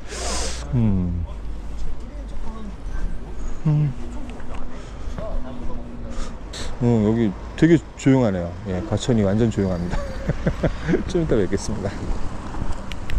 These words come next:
네, 아, 금요일날 미사도 나쁘지 않아서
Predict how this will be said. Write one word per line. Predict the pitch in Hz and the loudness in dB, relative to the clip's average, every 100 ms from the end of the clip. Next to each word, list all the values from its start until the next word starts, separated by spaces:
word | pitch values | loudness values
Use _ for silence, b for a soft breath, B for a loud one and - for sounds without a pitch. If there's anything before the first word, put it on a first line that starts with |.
| - - - - - | 0 -6 -12 -6 0
네, | 123 95 - - | 2 2 2 2
아, | 123 120 120 120 120 | 4 4 6 4 2
금요일날 | - 120 127 127 120 | 4 6 8 6 6
미사도 | 98 110 156 151 143 131 127 | 4 2 2 2 4 4 2
나쁘지 | 98 - 123 - 107 | 0 0 -2 2 2
않아서 | 95 107 - | 2 0 0